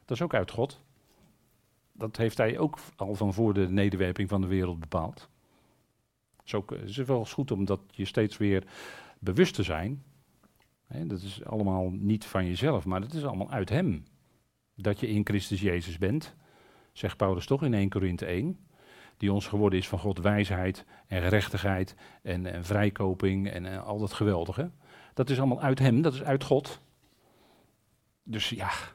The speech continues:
we hebben ons niks te verbeelden. We zijn, we leven allemaal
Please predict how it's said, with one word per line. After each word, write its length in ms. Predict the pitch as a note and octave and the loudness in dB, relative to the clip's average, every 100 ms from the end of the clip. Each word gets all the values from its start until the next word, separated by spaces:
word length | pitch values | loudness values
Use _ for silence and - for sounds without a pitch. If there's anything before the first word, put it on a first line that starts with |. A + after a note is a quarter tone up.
| _ _ _ - | _ _ _ -20
we 240 | - - - | -20 -18 -2
hebben 220 | F#2 G2 | 0 2
ons 80 | G2 | 2
niks 180 | G#2+ - | 0 0
te 100 | G#2 | -4
verbeelden. 540 | F#2+ G2+ G2 E2 D2 - | 4 4 4 0 -6 -10
We 80 | F#2 | -4
zijn, 280 | F#2 G2 - | -2 -2 2
we 100 | G2+ | 4
leven 280 | G2+ G#2 | 4 4
allemaal 460 | A#2 A2+ G2+ G2 | 0 2 2 2